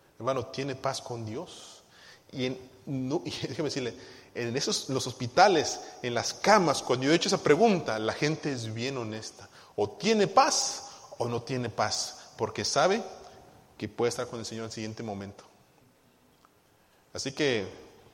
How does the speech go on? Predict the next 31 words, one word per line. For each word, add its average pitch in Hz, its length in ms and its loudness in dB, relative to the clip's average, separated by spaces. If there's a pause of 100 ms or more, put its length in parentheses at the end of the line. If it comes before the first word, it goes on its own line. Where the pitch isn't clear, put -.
(280)
ahí 98 120 0
se 120 140 0
los 113 140 -2
dejo. 160 240 2 (420)
Pero 147 140 10
gracias 208 220 12
a 180 60 12
Dios, 170 180 12
hermanos, 160 520 4
no 135 80 -2
los 147 100 2
quiero - 380 0
dejar 123 220 2
así, 135 200 2
¿verdad? 117 220 4 (720)
Gracias 170 260 8
a 156 40 8
Dios 139 180 2
porque 139 260 2
podemos 131 360 2
pedirle 123 420 2
paz 113 360 0
a 104 100 -2
Él 113 160 -6
esta 101 220 -4
mañana. 101 420 -6 (260)
Si - 160 0
no 180 140 8
tiene 208 260 10
paz, 208 320 10
"Señor, 170 640 6